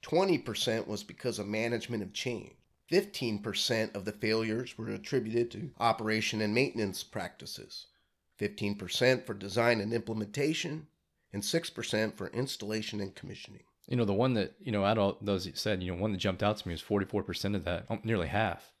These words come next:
Speaker 2: was specification.
Speaker 1: Exactly.
Speaker 2: Yeah.
Speaker 1: And so that should scare people.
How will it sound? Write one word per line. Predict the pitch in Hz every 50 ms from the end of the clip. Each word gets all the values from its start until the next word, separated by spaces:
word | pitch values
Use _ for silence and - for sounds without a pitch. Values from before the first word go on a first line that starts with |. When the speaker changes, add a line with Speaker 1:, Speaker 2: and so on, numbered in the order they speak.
| _ _ _ _ _ -
Speaker 2:
was | 92 87 -
specification. | - - 101 98 - - - - - 95 95 - - - - _ _ _ _ - -
Speaker 1:
Exactly. | 113 110 - 120 110 113 113 - - - 95 87 76 - 87 _ _ -
Speaker 2:
Yeah. | 90 92 95 98
Speaker 1:
And | - 107
so | - 120 110
that | 110 123 135
should | - - 127 - -
scare | - - - - 123 123 117 123 123
people. | - - 123 101 104 - 87 85